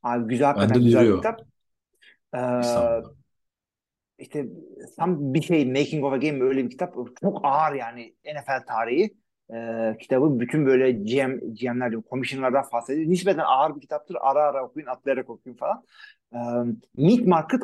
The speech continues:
Speaker 1: College Recruiting ile ilgili bir kitap. O da çok güzeldi. Onu tavsiye ediyorum. E, Next Man Up abi inanılmaz bir kitap. E, Baltimore'un Super Bowl'dan hemen sonraki sezonunu anlatıyor. Bir sene içinde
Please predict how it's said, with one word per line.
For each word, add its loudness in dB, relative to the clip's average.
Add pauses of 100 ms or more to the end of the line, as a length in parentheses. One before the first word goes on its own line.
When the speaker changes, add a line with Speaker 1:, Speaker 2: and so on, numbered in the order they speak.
Speaker 1:
College 2
Recruiting 0
ile 0
ilgili -2
bir -6
kitap. -6
O -4
da -2
çok -14
güzeldi. -8
Onu -10
tavsiye -2
ediyorum. -2 (400)
E, -8 (180)
Next -2
Man -4
Up -6
abi -6
inanılmaz -6
bir -10
kitap. -2 (120)
E, -6
Baltimore'un -4
Super -12
Bowl'dan 4
hemen -2
sonraki -4
sezonunu -4
anlatıyor. 2
Bir 4
sene -2
içinde -4